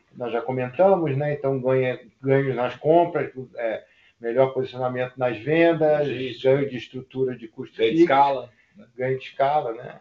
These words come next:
Speaker 1: E, finalmente, ganho de margem na unidade de Manaus.
Speaker 2: Rafael, daí uma pergunta, se a gente seguirá fazendo novos movimentos de M and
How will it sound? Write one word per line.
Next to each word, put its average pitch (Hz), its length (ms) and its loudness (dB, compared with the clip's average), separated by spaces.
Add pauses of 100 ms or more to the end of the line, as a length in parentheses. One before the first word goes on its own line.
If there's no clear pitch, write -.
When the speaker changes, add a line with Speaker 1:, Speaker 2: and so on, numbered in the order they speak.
Speaker 1:
E, 135 300 -4
finalmente, 135 580 -4
ganho 143 260 2
de 151 100 -2
margem 139 520 2
na 131 140 -2
unidade 120 500 -2
de 120 80 -20
Manaus. 95 400 -14 (340)
Speaker 2:
Rafael, 147 280 -4
daí 151 160 0
uma 165 120 2
pergunta, 151 320 -6
se - 100 -8
a - 40 -4
gente 143 580 -6
seguirá 131 400 -6
fazendo 127 360 -6
novos 123 320 -4
movimentos 113 500 -12
de 120 60 -14
M 120 160 -10
and 98 240 -8